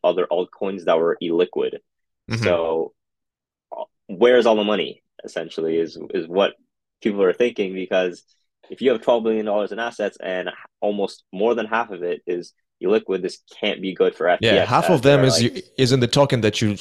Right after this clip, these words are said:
Speaker 2: created yourself, basically.
Speaker 1: Exactly. And so F T T is plummeting because of, you know,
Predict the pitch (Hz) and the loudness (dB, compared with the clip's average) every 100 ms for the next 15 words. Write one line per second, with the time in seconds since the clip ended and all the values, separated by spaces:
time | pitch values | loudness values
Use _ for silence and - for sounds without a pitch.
0 | - 123 117 107 101 92 98 78 - 104 | 0 0 2 0 0 2 2 0 -4 -8
1 | - - - _ _ _ _ _ _ - | -10 -16 -18 _ _ _ _ _ _ -6
2 | 190 104 90 - - - - 92 95 - | 0 0 0 -4 -12 -10 -4 -4 -4 -4
3 | 98 90 90 87 85 - _ _ _ _ | -2 0 2 2 0 -6 _ _ _ _
4 | - 76 76 _ _ _ _ _ _ _ | -20 -20 -20 _ _ _ _ _ _ _
5 | _ _ _ 135 151 - 156 147 139 - | _ _ _ 0 0 -2 -4 0 -2 -2
6 | - 117 101 90 95 92 - 90 90 87 | -2 0 2 2 0 -8 -6 -4 -4 -8
7 | - _ 104 87 87 | -12 _ -4 -2 -4